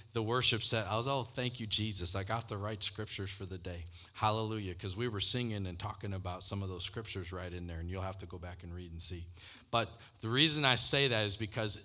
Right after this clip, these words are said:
that's the greatest concentration in the New Testament in just two chapters, chapter two and three, of the word overcome. Each church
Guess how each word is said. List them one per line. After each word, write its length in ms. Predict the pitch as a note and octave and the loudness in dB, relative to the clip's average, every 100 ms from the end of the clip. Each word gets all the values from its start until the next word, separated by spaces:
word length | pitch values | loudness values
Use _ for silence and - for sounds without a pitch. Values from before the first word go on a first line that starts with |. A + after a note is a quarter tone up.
| - | 0
that's 340 | A2+ C3+ - | 4 4 4
the 100 | C3 | 0
greatest 600 | G#2+ G#2 B2 D3 D3 - | -2 0 2 2 4 2
concentration 880 | - B2 A#2 A#2+ G#2+ A#2 A2 - G#2+ | 2 0 2 0 0 0 2 2 2
in 100 | G2 | -2
the 80 | F#2+ | -2
New 160 | G2 G#2+ | -2 -2
Testament 640 | G2 G#2 - G2 F#2 F#2 - - | -4 -2 -2 -2 -6 -6 -12 -6
in 140 | G#2 G2+ | -2 0
just 240 | G2+ G2 | 2 2
two 160 | - B2+ | 2 2
chapters, 500 | - G2 F#2+ F#2+ F#2+ | 2 0 -2 -4 -2
chapter 380 | G#2 F#2+ F#2+ G2 | -2 -2 -2 -4
two 300 | G2 G#2+ G#2 | -2 -2 -4
and 120 | G2 | -6
three, 360 | G#2 F#2+ F2 - - - | -4 -6 -6 -12 -14 -8
of 140 | G2 | -4
the 80 | G2+ | -2
word 420 | F#2+ G#2 G#2 G2 G2 | 0 0 0 -2 -2
overcome. 680 | G2+ G#2 G2 G2 - F2+ E2+ - - _ _ _ _ _ _ _ _ _ _ _ _ _ _ - - | -4 -2 -4 -6 -6 -6 -8 -16 -20 _ _ _ _ _ _ _ _ _ _ _ _ _ _ -16 -10
Each 340 | A2 B2 B2 - | -2 2 4 4
church 800 | - B2 F2+ - - - - | 2 0 -4 -6 -4 -4 -6